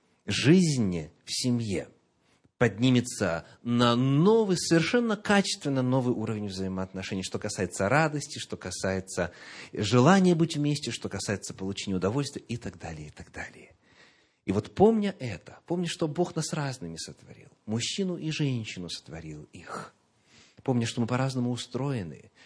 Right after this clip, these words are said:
что у нас есть определённые различия в ожиданиях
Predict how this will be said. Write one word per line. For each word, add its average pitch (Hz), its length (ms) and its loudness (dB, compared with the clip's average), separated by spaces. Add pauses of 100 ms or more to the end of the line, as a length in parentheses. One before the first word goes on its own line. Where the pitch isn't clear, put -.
(200)
что - 280 0 (160)
у 110 120 -6
нас 113 320 -4
есть 110 400 -8 (220)
определённые 107 560 -4
различия 107 500 -4
в 90 80 -10
ожиданиях 95 920 -10